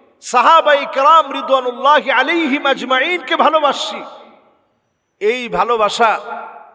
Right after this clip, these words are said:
যদি আনতা মাআ মান আহবাবতা,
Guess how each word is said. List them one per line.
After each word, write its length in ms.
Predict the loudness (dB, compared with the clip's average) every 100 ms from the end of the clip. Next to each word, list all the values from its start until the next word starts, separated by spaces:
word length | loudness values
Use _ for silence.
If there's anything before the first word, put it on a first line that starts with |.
| _ -6
যদি 340 | -2 -2 -2
আনতা 440 | -2 -2 -2 -2 0
মাআ 400 | 2 4 4 4
মান 220 | -2 -4
আহবাবতা, 760 | -6 -6 -2 -2 -2 -4 -4 -4